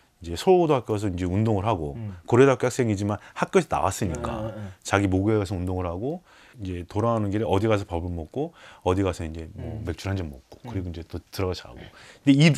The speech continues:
Speaker 1: 이 루트를 그 형님이, 기자가
Speaker 2: 네.
Speaker 1: 이제 파악을 한 거야.
Speaker 2: 네.
Speaker 1: 그래서 내가 가는 그 길목에
Speaker 2: 네.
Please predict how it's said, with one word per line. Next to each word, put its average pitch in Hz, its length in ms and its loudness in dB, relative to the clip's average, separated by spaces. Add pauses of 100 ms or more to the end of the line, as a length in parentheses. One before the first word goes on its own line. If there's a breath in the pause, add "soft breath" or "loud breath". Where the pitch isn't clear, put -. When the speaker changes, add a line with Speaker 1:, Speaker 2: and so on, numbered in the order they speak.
Speaker 1:
이 165 260 4
루트를 120 600 2 (520 soft breath)
그 151 180 8
형님이, 151 520 2
기자가 76 680 -4
Speaker 2:
네. 113 80 -12
Speaker 1:
이제 - 160 -10
파악을 175 340 6
한 156 140 0
거야. 78 280 -6
Speaker 2:
네. 113 120 -14
Speaker 1:
그래서 98 200 -4
내가 117 280 8
가는 117 320 0
그 98 380 -2
길목에 120 680 2
Speaker 2:
네. - 80 -14